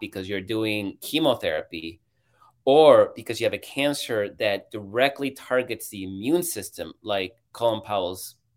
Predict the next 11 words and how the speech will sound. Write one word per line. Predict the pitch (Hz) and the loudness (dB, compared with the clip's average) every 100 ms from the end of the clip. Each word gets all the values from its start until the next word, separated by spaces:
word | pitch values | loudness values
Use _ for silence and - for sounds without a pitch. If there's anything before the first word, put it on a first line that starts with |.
| _ - | _ -8
uh, | 92 85 - | -4 -4 -4
blood | 113 165 | 2 2
cancer, | - 85 78 - 87 - _ _ _ _ _ _ _ _ _ _ _ _ _ | 2 -12 -12 -8 -10 -10 _ _ _ _ _ _ _ _ _ _ _ _ _
then | 117 147 160 156 156 | 4 6 6 4 -2
a | 143 | 0
vaccine | 135 127 - - 123 117 117 - | 2 2 0 -10 -10 -10 -12 -10
is | 120 107 _ | -10 -10 _
not | - | -14
going | 90 90 | -10 -10
to | 90 | -8
work. | 170 254 - | 0 0 0